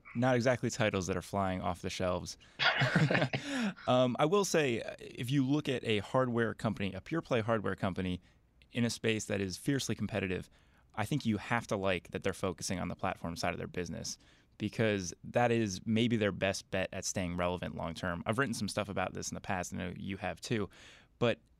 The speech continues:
Speaker 1: it can be really tough to make it as a hardware business, um, particularly when you're in a space where the upgrade cycles aren't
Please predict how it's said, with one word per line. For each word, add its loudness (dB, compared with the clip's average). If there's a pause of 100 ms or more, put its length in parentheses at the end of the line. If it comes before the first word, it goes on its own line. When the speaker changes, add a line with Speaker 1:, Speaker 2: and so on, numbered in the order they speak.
(140)
Speaker 1:
it -2
can -2
be 2
really 0
tough 0
to 0
make 0
it -4
as -8
a -6
hardware -4
business, -6
um, -6 (120)
particularly 0
when 4
you're 2
in 4
a 6
space 0
where -2
the -4
upgrade 0
cycles -4 (560)
aren't 2